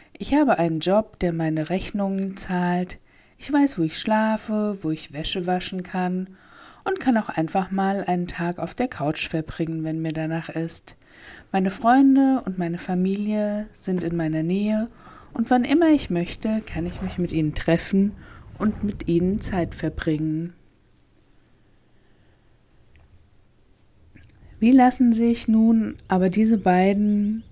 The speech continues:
Gefühle in mir vereinen? Der große, große Wunsch nach Freiheit und gleichzeitig dieser Wunsch nach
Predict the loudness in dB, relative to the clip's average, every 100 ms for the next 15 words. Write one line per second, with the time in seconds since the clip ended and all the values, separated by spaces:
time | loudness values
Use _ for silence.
0 | -2 -2 2 4 6 4 2 2 2 2
1 | 0 -2 0 0 2 2 0 -2 -4 -4
2 | -6 -4 0 4 4 0 -4 0 0 2
3 | 0 2 0 0 -2 -2 -4 0 0 0
4 | 0 0 -4 -16 -20 -20 -20 -20 -20 -20
5 | -4 -2 2 2 2 0 2 2 4 4
6 | 2 0 -8 -20 _ _ _ _ _ _
7 | -10 -2 2 2 2 2 0 -4 -4 -4
8 | -6 -20